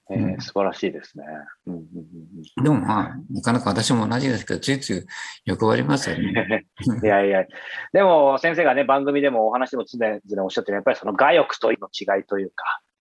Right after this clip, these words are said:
Speaker 1: なんかそのやっぱり、そのよ-、欲ってね、ひと-、一言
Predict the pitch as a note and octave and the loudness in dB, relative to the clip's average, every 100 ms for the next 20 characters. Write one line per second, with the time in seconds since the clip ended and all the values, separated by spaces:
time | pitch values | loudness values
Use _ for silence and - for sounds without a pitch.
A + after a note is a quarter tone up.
0 | _ - A#2+ A#2+ A#2 B2 C#3 B2+ - - | _ -6 -4 0 2 4 2 0 -10 -20
1 | _ - - A#2+ C3+ C3 C3 E3+ D3 B2+ | _ -20 -14 -6 0 2 4 2 2 4
2 | C#3+ C#3+ G#3+ - _ A#2+ A2 C3 - - | 4 4 0 0 _ 0 2 0 0 -4
3 | - F3+ D#3+ | 0 0 2